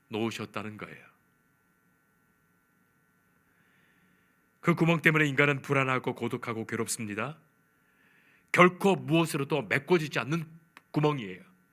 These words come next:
내가 메꾸려 메꾸려 해도 메꿔지지 않는 구멍이에요.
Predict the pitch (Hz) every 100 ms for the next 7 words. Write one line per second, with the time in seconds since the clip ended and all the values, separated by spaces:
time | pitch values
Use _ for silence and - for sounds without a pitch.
0 | _ _ _ _ _ _ _ _ _ _
1 | - 185 185 156 151 175 175 151 139 156
2 | 143 143 127 98 143 175 170 143 131 117
3 | 165 165 - 135 131 113 82 82